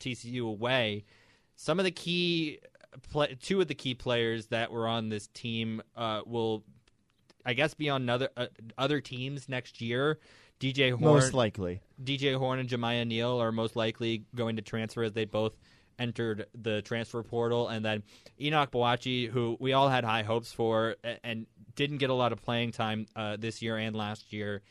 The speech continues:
Speaker 1: he's also going to transfer, or in the transfer portal at least. Um, Jake, your thoughts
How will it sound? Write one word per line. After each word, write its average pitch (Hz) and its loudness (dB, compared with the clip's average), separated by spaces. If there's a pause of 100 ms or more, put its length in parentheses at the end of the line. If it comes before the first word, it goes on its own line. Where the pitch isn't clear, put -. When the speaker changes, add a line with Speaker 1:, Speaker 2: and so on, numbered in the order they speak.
(220)
Speaker 1:
he's 139 -6
also 123 2
going 110 0
to 104 -4
transfer, 107 -2
or 113 -2
in 131 0
the 110 -6
transfer 107 -4
portal 104 -2
at 92 -10
least. 104 -8 (500)
Um, 113 2 (540)
Jake, 135 0
your 135 2
thoughts 120 2